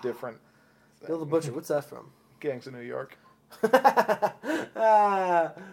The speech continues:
Speaker 2: that was a f-, bad movie. People love that movie.
Speaker 1: They do.
Speaker 2: I don't like that movie. It's a mess. Um, what else? Anything else happen? The tree.
Speaker 1: Yeah.
Speaker 2: That was a shame.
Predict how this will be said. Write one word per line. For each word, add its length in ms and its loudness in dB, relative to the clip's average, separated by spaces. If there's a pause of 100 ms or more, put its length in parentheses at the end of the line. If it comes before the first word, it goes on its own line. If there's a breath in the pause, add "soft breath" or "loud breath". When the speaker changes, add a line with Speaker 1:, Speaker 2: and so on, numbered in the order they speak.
(140)
Speaker 2:
that 140 -10
was 120 -6
a 40 -4
f-, 300 -14 (120)
bad 260 -10
movie. 240 -14 (280)
People 320 4
love 240 -6
that 220 -12
movie. 220 -16
Speaker 1:
They 120 -10
do. 240 -14 (140)
Speaker 2:
I 60 -20
don't 200 -20
like 200 -20
that 180 -20
movie. 320 -20 (400)
It's 100 -20
a 40 -20 (140)
mess. 300 -18 (640 soft breath)
Um, 540 12
what 120 2
else? 180 2
Anything 200 -2
else 160 0
happen? 360 0 (1600 soft breath)
The 80 -4
tree. 600 0 (640 soft breath)
Speaker 1:
Yeah. 260 4 (200)
Speaker 2:
That 60 -8
was 100 -6
a 80 -12
shame. 420 -14